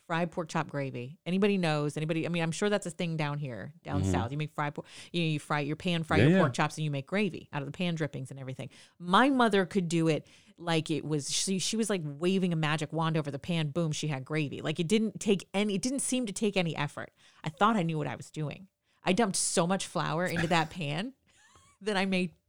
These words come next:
Speaker 1: paste. And it, I ne-, I didn't, I did not make gravy again. I didn't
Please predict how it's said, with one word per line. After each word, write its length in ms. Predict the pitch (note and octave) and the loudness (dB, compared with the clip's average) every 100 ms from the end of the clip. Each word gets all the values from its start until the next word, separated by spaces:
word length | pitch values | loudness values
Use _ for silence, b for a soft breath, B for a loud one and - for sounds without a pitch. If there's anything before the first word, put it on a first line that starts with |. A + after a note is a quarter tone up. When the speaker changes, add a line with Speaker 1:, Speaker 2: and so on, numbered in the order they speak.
| - | -4
Speaker 1:
paste. 380 | D3 D3 - - B B - | -2 -2 -8 -6 B B -4
And 160 | G3+ | -2
it, 140 | G3+ - | 0 2
I 160 | F#3 | 2
ne-, 300 | G#3+ A3 A#3 - | 2 2 2 4
I 60 | |
didn't, 280 | G3+ B3+ B3 - _ | 2 0 -2 -8 _
I 80 | - - | -14 -6
did 140 | B3 B3 | -2 2
not 220 | B3 G3 | 2 4
make 240 | G#3+ F3+ | 2 2
gravy 360 | F3 F#3+ F#3+ F#3 | 0 0 2 2
again. 120 | E3 | 2
I 80 | F#3+ | 0
didn't 180 | A#3+ | -2